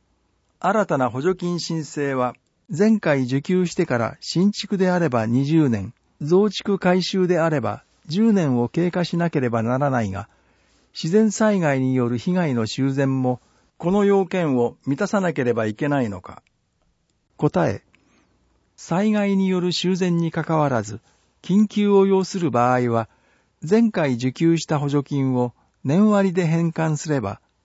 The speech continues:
新たに補助金申請をすることができます。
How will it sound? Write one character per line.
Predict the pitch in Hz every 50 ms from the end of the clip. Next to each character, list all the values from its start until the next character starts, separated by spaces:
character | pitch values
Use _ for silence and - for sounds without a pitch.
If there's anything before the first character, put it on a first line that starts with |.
| _ -
新 | - 180 196 185 180
た | 143 127
に | 120 -
補 | 104 110 151
助 | 185 202 202
金 | - 208 196 196 175
申 | - - 185 180 170
請 | - 185 170 165
を | 160 160 160
す | - - 160
る | 156
こ | 151 156 147
と | 160 139
が | 127 110
で | 104 101
き | - - 101
ま | 95 90 87
す。 | - - - -